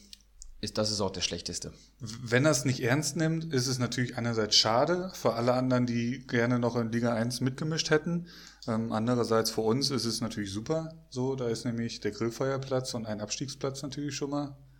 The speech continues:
Speaker 2: belegt, wenn das so weitergeht bei dem Mann.
Speaker 1: Ja, und, ähm, das ist ja wie, wenn sich ein verwundetes Tier in ein Piranha-Becken stürzt, stürzt. Also, ähm,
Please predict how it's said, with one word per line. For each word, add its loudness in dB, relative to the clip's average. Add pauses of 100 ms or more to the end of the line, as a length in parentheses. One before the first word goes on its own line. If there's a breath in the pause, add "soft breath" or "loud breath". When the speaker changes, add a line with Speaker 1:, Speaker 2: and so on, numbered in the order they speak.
(160 soft breath)
Speaker 2:
belegt, 2
wenn -2
das -6
so -4
weitergeht -8
bei -8
dem -10
Mann. -10 (520 loud breath)
Speaker 1:
Ja, 4
und, 6
ähm, 0
das -2
ist -2
ja 2
wie, -2
wenn 2
sich -6
ein 0
verwundetes 0
Tier 6
in 0
ein -4
Piranha-Becken 4
stürzt, 0
stürzt. 2
Also, 0
ähm, -4